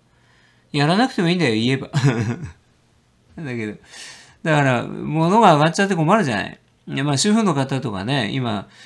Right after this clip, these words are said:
スーパーに行ったらもう、あの、価格見るのが嫌になっちゃうぐらいに物が上がってるわけでしょ。輸入品に関連した商品がガンガン値上がりして、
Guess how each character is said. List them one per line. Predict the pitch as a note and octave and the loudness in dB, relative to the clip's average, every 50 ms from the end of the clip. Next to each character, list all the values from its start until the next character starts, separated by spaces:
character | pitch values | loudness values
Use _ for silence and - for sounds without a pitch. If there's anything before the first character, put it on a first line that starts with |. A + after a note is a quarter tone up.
| - - | -20 -10
ス | - - G3+ | -4 0 0
ー | G3 G3 | 2 2
パ | G3 F3 D#3+ | 4 2 2
ー | D3 | 2
に | C3 A#2+ | 2 -2
行 | A2 G#2+ | -4 -4
っ | |
た | - B2+ | -4 -4
ら | A2 A2 | -2 -2
も | G#2+ A2 A2+ A2+ G#2+ G2+ F#2+ | -2 -2 -2 0 0 -2 -4
う、 | - - - - - | -6 -10 -16 -16 -12
あ | A2+ A2+ A2 | -12 -10 -8
の、 | G#2 G#2+ | -8 -6
価 | - B2 B2 | -4 -4 -2
格 | B2 E3 E3+ E3+ G3+ F#3+ | 0 0 0 2 2 2
見 | F3+ F#3+ A3 | 2 4 4
る | G#3+ G3 | 4 4
の | E3 C3 A2 | 2 2 0
が | G#2 F#2+ F2 - - _ _ _ - | -2 -4 -6 -8 -14 _ _ _ -2
嫌 | C3+ D#3+ A3 | 0 0 2
に | A3 F3+ | 2 2
な | D#3 | 2
っ | C#3 | 0
ち | C#3 - | 0 0
ゃ | C#3 B2+ | -2 0
う | A2+ | 0
ぐ | A2+ | -2
ら | A2+ A2 G#2 | -2 -2 -2
い | G2+ | -2
に | A2 A2+ G#2+ | -2 -4 -4
物 | G2+ A2+ B2 B2+ C#3 C3 | -2 -2 -2 0 0 0
が | A#2 G#2+ G2+ | 0 -2 -2
上 | |
が | G2 A2 | -4 -6
っ | A2 A2 | -6 -4
て | - C#3 | -2 -2
る | C#3 | -2
わ | C#3+ B2+ | -2 -2
け | A#2 | -4
で | F2 D#2+ | -6 -8
し | - F#2 | -8 -10
ょ。 | F#2+ - _ _ _ _ _ _ _ _ _ _ _ - | -12 -14 _ _ _ _ _ _ _ _ _ _ _ -6
輸 | C3+ C3 C3+ | -2 -2 0
入 | C#3 D3+ D#3+ D#3+ | 0 2 2 2
品 | D3+ E3 E3 E3 D#3+ D#3+ D#3 F3+ - _ _ _ _ _ _ - | 2 2 2 2 2 0 -2 -4 -8 _ _ _ _ _ _ -4
に | D#3+ D3+ | -2 0
関 | - E3 E3 E3 D#3+ | 2 2 2 4 2
連 | E3 E3 D#3+ D#3 | 2 2 2 0
し | - | 0
た | F3+ D#3+ | 0 0
商 | - F#3 E3+ D#3+ | 0 2 2 0
品 | C#3+ C#3 A#2 | 0 0 -2
が | G2+ G2 F#2 | -4 -6 -6
ガ | G2+ - C3 | -4 -2 0
ン | C#3 D#3+ | 0 0
ガ | E3 E3 D3 A#2+ | 0 0 -2 -2
ン | G#2 | -2
値 | G2 G2 G2 | -4 -6 -6
上 | G2 | -8
が | G2 G2 | -8 -10
り | G2+ | -10
し | - - - | -10 -10 -8
て、 | - G#2 F2+ F2 - | -8 -8 -10 -10 -14